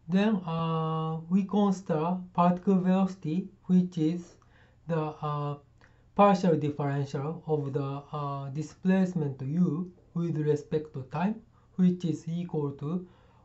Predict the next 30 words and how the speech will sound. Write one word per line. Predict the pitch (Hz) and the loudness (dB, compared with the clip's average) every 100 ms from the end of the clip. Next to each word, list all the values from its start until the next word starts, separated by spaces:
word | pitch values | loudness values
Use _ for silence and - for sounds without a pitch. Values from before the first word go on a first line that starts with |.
| - | 2
omega | 180 175 156 135 135 156 | 6 6 4 0 -4 -6
U | 160 170 160 | -6 -4 -4
zero | 160 151 151 | 0 0 0
times | - 151 160 190 - - - | -4 -4 0 0 -2 -16 -20
sine | _ 175 170 143 117 - | _ 0 0 0 -4 -6
kx | 165 156 156 - - | 2 2 2 -4 -8
minus | 143 147 147 135 147 | -6 -4 -4 -6 -8
omega | 143 151 156 147 147 | -4 -2 -2 -4 -6
t | 143 135 180 - _ - _ _ - | -8 -6 -8 -12 _ -20 _ _ -6
by, | 156 160 165 | -2 0 0
uh, | 175 156 156 | -4 -6 -4
assuming | 160 156 185 160 147 123 117 | -6 -2 0 0 -2 -4 -6
the | 131 143 | -6 -2
wave | 170 185 175 - | 2 4 4 0
function | 147 143 - 139 123 | -4 -4 -6 -10 -8
is | 123 - - | -8 -12 -10
u | 151 180 175 | 0 4 4
equal | 147 - 131 147 | 0 -6 -6 -6
U | 143 156 | -6 -6
zero, | 147 151 139 175 - _ _ - _ - | -4 -4 -4 -8 -14 _ _ -20 _ -12
uh, | 156 139 | -8 -8
times | - 143 143 131 - | -6 -4 -4 -6 -8
cosine | 165 151 165 143 139 | -6 -2 -2 -2 -4
kx | 147 139 135 - - | -4 -4 -4 -12 -10
minus | 135 131 123 113 | -6 -6 -6 -8
omega | 131 120 120 117 113 | -8 -8 -8 -10 -2
t. | 185 - - - - - - _ _ _ - | -2 -2 -6 -14 -14 -20 -20 _ _ _ -2
The | 180 160 | 0 0
stress | - 240 226 196 - - 143 | 2 4 6 4 -2 -14 -6
is, | 156 165 | -6 -6